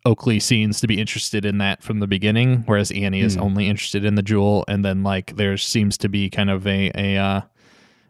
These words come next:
Speaker 1: a splitting of their, of their goals starting
Speaker 2: Mm-hmm.
Speaker 1: at this point, uh,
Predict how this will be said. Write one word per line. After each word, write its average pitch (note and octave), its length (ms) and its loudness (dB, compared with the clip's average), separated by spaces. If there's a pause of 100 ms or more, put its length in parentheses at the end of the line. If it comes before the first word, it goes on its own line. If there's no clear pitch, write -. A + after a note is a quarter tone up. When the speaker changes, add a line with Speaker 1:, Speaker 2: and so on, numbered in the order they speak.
(100)
Speaker 1:
a A2 100 2
splitting G#2 680 2 (180)
of G2 300 0
their, F#2+ 380 -2 (400)
of G#2 120 -4
their G2 160 0
goals G2+ 540 4
starting G2+ 440 2
Speaker 2:
Mm-hmm. G2 60 -2
Speaker 1:
at F#2+ 80 -8
this E2+ 180 -4
point, F2+ 320 -4 (540)
uh, F#2+ 440 2